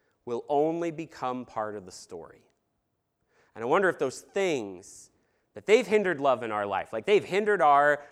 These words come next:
ability to thrive and live as kingdom people. I wonder if those, like, God's gonna look at that and be like, "That's just part of the story, guys. I'm doing something." Let's pray. Father God, we love you. We invite you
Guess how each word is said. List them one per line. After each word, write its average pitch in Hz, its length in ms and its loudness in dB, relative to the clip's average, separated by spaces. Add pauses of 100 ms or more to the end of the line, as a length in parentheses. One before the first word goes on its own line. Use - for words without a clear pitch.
ability 143 480 2
to 117 160 -10
thrive 127 880 2 (220)
and 123 180 -10
live 127 260 -4
as 123 160 -8
kingdom 120 360 -10
people. 110 440 -16
I 135 100 2
wonder 180 280 -2
if 117 180 -10
those, 180 440 2
like, 120 160 -10
God's 160 260 -4
gonna 135 180 -6
look 135 240 -8
at - 80 -10
that 190 360 0 (480)
and 123 100 -12
be - 20 -4
like, 117 140 -4
"That's 147 140 -12
just - 220 -14
part 160 220 -8
of 123 80 -10
the 110 40 -20
story, 107 440 -12
guys. 98 520 -14 (800)
I'm 95 160 -20
doing 120 320 -6
something." 85 480 -16
Let's 113 160 -10
pray. 92 220 -10
Father 127 260 -4
God, 90 260 -8 (1080)
we 92 100 -12
love 139 280 0
you. 165 260 -4 (1300)
We 131 160 -2
invite 104 500 -4
you 90 280 -16